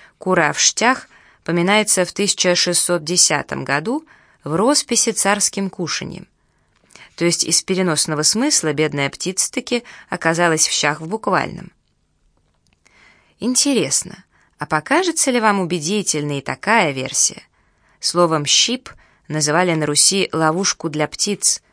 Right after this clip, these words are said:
а куром мог быть не только петух, но и тетерев.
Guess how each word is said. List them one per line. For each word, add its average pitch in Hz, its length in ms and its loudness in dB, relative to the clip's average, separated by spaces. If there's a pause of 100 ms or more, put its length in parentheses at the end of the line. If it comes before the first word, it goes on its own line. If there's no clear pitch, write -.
(300)
а 139 140 -4
куром 180 520 0 (300)
мог 160 180 -2
быть 147 220 -4
не 143 100 -6
только 254 340 0
петух, 170 520 -6 (240)
но 143 100 -6
и 135 140 -4
тетерев. 196 640 -4